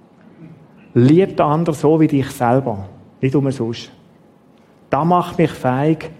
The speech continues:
Werk von der Liebe zu tun.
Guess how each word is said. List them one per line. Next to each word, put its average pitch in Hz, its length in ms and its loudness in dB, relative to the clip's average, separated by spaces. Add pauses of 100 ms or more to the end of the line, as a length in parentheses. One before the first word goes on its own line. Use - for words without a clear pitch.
(1300)
Werk 117 360 -2
von 135 140 0
der 120 100 2
Liebe 127 340 2
zu - 120 -16
tun. 107 240 -4